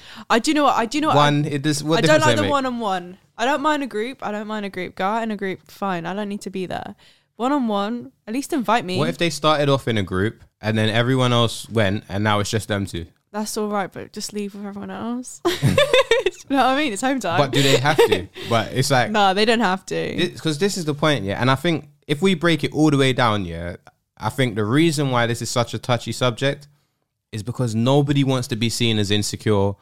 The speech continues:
Speaker 2: or
Speaker 1: Uh-huh,
Speaker 2: controlling.
Speaker 1: uh-huh.
Speaker 2: No one wants to be
Speaker 1: No.
Speaker 2: seen as this, like, an arsehole, basically.
Speaker 1: Yeah.
Speaker 2: And if you're being insecure or controlling, you seem like an arsehole.
Speaker 1: Defo.
Speaker 2: And I think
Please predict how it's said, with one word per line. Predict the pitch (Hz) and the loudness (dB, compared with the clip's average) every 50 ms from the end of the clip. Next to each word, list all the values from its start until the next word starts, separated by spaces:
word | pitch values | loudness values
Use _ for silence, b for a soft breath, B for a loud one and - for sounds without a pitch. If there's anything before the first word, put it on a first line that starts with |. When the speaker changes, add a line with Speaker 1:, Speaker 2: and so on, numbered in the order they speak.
| b b b b _ | b b b b _
Speaker 2:
or | - 107 104 104 101 98 95 95 95 | -2 0 2 2 4 4 2 2 0
Speaker 1:
Uh-huh, | 92 | -2
Speaker 2:
controlling. | - - 117 - 254 285 277 117 113 113 110 107 110 107 107 107 107 | -2 -2 0 0 2 2 4 4 6 6 4 4 4 4 4 2 2
Speaker 1:
uh-huh. | 107 - - 247 - 214 208 202 214 214 - | 0 -2 -4 -4 -6 -6 -6 -8 -10 -10 -2
Speaker 2:
No | - 120 139 | 2 4 6
one | 151 156 160 | 6 6 6
wants | 160 156 147 | 4 4 2
to | 147 | 2
be | 135 123 | 2 4
Speaker 1:
No. | 254 269 277 | 6 6 6
Speaker 2:
seen | 147 139 135 127 | 6 4 4 4
as | 123 123 110 | 2 2 2
this, | - 120 113 - - - | 0 -2 -2 -2 -4 -2
like, | - 117 117 110 107 | 0 0 2 2 0
an | 120 | 0
arsehole, | 120 - 127 143 151 147 - 107 98 95 | 0 2 2 2 2 2 0 -2 -2 -2
basically. | 95 101 98 98 - 220 226 226 | -2 -2 -2 -2 -2 -2 0 0
Speaker 1:
Yeah. | 226 202 180 185 196 208 | 0 -2 -4 -6 -10 -6
Speaker 2:
And | 110 123 | -2 -2
if | 143 143 | 0 0
you're | 156 170 160 147 160 160 | 0 0 0 2 2 2
being | 151 143 139 - - - - 107 - | 2 2 0 -2 -4 -8 -12 -8 -4
insecure | 131 131 127 - 139 120 - 127 120 | -2 0 0 0 -2 -4 -2 0 2
or | 117 110 104 113 110 | 2 2 2 0 0
controlling, | - 117 107 - 117 117 113 101 92 92 95 | 0 -2 -2 0 2 2 2 2 0 -2 -2
you | 98 107 | -4 -4
seem | 104 - - 127 127 117 | -4 -2 -2 -2 0 0
like | 110 107 - | 0 -2 -2
an | 113 110 | -2 -2
arsehole. | 110 113 104 - - 82 80 - _ _ - | -2 -2 -2 -4 -8 -12 -14 -16 _ _ -6
Speaker 1:
Defo. | 247 302 - - 208 214 247 302 339 349 349 - | -6 -6 -4 -4 -4 -4 -4 -4 -6 -8 -8 -6
Speaker 2:
And | - 110 - 214 202 | -6 -4 -4 -2 -2
I | 202 214 | -4 -4
think | - - 139 127 113 - | -2 -2 -2 -2 -4 -6